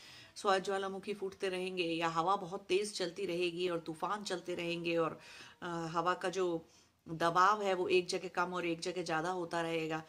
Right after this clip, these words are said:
तो उसकी वजह से समुद्र में लहरें आती रहेंगी, है ना? तो लहरों से क्या लड़ना?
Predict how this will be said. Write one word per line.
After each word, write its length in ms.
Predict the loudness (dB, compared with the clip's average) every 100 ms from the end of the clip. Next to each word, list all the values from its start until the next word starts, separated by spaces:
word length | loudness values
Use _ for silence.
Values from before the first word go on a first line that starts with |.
| -16 -8
तो 80 | -4
उसकी 260 | -4 -4 -4
वजह 200 | -4 -6
से 120 | -4
समुद्र 360 | -4 -4 -8
में 140 | -8 -6
लहरें 300 | -4 -2 0
आती 300 | 0 0 -2
रहेंगी, 380 | -2 -4 -6 -12 _ _ _ _ _ _ _ -20 -10
है 80 | -10
ना? 80 | -10 -16 -20 -20 -20 _ -2
तो 240 | 0 0
लहरों 440 | 0 2 2 2 0
से 120 | 0
क्या 180 | 2 4
लड़ना? 440 | 4 2 -2 -6